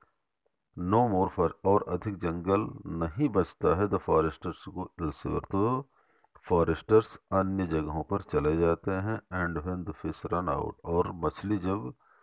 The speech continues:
वहाँ से समाप्त हो जाती है, the fisherman move up, तो फिशरमैन भी वहाँ से दूसरी जगह चले जाते हैं। That's what the nomads did, is not it? इसी तरह से नोमैड करते थे, क्या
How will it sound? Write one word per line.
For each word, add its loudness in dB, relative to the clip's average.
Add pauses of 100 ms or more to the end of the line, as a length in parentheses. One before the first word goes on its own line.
(760)
वहाँ -2
से -4
समाप्त 0
हो -2
जाती -2
है, -4
the -6
fisherman -8
move -4
up, -14
तो -8
फिशरमैन -4
भी 0 (340)
वहाँ -6
से -2 (640)
दूसरी -8
जगह -6
चले -6
जाते -6
हैं। -6
That's 4
what 2
the -6
nomads -8 (140)
did, -2 (640)
is -12
not -6
it? -14 (680)
इसी 0
तरह 6
से -2
नोमैड 2
करते -2
थे, -2
क्या 4